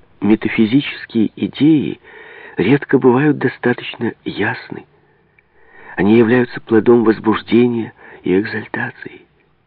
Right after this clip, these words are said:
Так, например, сегодня он не смог бы сказать вам ничего такого, чтобы вас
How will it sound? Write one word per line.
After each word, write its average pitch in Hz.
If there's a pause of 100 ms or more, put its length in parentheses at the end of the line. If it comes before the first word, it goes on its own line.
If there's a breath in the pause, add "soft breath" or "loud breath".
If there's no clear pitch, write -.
(760)
Так, -
например, 127 (120)
сегодня 123
он 120
не 123 (100)
смог 127
бы 135
сказать -
вам 113 (540 loud breath)
ничего 135
такого, 90 (300 soft breath)
чтобы 82
вас 85